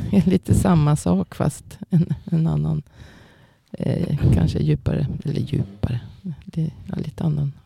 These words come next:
förklaring då på vad det är som händer. Med mitokondrierna,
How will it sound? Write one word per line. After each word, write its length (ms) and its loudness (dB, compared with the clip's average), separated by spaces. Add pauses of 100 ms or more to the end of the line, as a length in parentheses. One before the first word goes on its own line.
förklaring 600 2
då 120 2
på 200 -2 (200)
vad 120 -2
det 60 0
är 40 -4
som 160 -10
händer. 280 -4 (1000)
Med 240 6
mitokondrierna, 1080 4